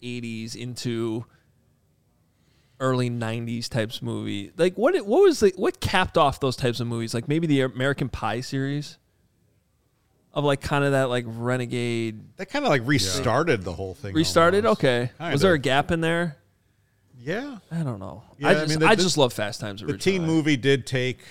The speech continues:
Speaker 2: a little bit of a hiatus, and then they kinda just really got kinda shitty and cheesy. Like, Fast
Speaker 1: Yeah.
Speaker 2: Times at Ridgemont High is a work of art. You've got,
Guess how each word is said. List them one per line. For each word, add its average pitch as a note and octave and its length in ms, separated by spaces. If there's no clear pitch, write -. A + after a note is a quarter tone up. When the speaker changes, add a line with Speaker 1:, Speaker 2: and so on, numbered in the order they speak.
Speaker 2:
a C#3+ 60
little A#2+ 280
bit A#2 220
of G#2+ 140
a G2+ 460
hiatus, C3+ 640
and B2 140
then D3 180
they C3 100
kinda C3+ 260
just G#2 180
really A2+ 180
got G2+ 220
kinda A2 280
shitty A2 420
and F#2 100
cheesy. C3 600
Like, A2+ 180
Fast E3 220
Speaker 1:
Yeah. - 120
Speaker 2:
Times A#2+ 140
at G#2+ 60
Ridgemont G2 340
High G2+ 160
is E2+ 100
a F2+ 80
work F#2+ 340
of F2+ 140
art. F#2+ 300
You've G2+ 160
got, G2+ 300